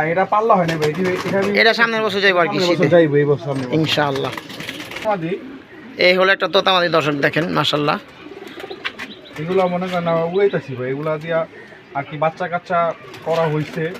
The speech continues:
Speaker 1: আমার বাসায় না, আমার এক বড় ভাইয়ের বাসায়
Speaker 2: বাচ্চা রেজাল্ট হইছে?
Speaker 1: বাচ্চা করছে। উনারা সামনের বছরে তো রেজাল্ট, রেজাল্ট
Speaker 2: ইনশাআল্লাহ,
Speaker 1: করে জানাবেন, ইনশাআল্লাহ, দোয়া
Speaker 2: পাল্লায়।
Speaker 1: করবেন সবাই।
Speaker 2: আগামী বছর পাল্লা হবে ইনশাআল্লাহ,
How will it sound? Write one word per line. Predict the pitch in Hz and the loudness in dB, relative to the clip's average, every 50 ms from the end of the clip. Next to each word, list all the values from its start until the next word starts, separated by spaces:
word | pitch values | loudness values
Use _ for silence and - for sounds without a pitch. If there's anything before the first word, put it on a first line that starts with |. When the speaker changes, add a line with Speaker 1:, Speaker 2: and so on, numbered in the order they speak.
| - 156 | -6 -4
Speaker 1:
আমার | 165 165 160 156 | -2 -2 0 2
বাসায় | 165 160 - 170 156 147 | 0 0 0 -2 -4 -2
না, | 147 147 | -2 -2
আমার | 147 143 147 | -2 -2 -2
এক | 151 143 | -2 -2
বড় | 151 156 160 | -2 -2 0
ভাইয়ের | 156 147 139 135 | 0 -2 0 2
বাসায় | - | 0
Speaker 2:
বাচ্চা | 175 - - 196 185 | 2 2 2 2 4
রেজাল্ট | 190 190 208 202 202 | 4 4 4 2 2
হইছে? | 202 202 233 208 143 - | 2 2 2 2 2 0
Speaker 1:
বাচ্চা | - - 151 139 | -4 -8 -10 -10
করছে। | 135 - - 135 147 - - - - - - - - - - - - - - 160 | -10 -10 -10 -12 -12 -14 -14 -18 -20 -20 -20 -20 -20 -20 -20 -20 -20 -16 -10 -4
উনারা | 180 185 180 185 190 196 190 180 - | 0 0 2 2 2 2 0 -2 -4
সামনের | 196 196 190 180 170 | -2 -2 0 0 -2
বছরে | 165 - 170 170 165 165 170 | -2 -2 -2 -2 -2 0 0
তো | 170 160 - - - - - - - - - 147 | -2 -2 -2 -4 -8 -18 -20 -20 -20 -20 -16 -12
রেজাল্ট, | 143 143 160 165 156 | -8 -6 -4 -4 -2
রেজাল্ট | 151 156 185 | 0 2 2
Speaker 2:
ইনশাআল্লাহ, | 180 170 - 175 165 160 160 147 143 135 | 4 4 4 4 4 2 2 2 2 2
Speaker 1:
করে | 135 139 | 2 2
জানাবেন, | 135 135 135 127 | 0 0 0 -2
ইনশাআল্লাহ, | 123 123 147 143 139 143 | -2 -4 -6 -6 -4 -2
দোয়া | 147 147 151 | 0 0 0
Speaker 2:
পাল্লায়। | 139 135 | 0 -2
Speaker 1:
করবেন | 127 135 131 127 131 139 | -4 -4 -6 -6 -6 -6
সবাই। | 127 131 135 160 175 - - 175 185 | -6 -6 -6 -8 -10 -2 0 2 2
Speaker 2:
আগামী | 196 220 220 220 214 | 2 2 0 0 -2
বছর | 202 170 208 185 208 | -2 -2 -2 2 2
পাল্লা | 214 220 220 226 202 190 | 2 2 4 2 2 2
হবে | 196 214 220 202 | 0 0 -2 -2
ইনশাআল্লাহ, | 190 - 208 196 196 202 | -2 0 0 2 2 2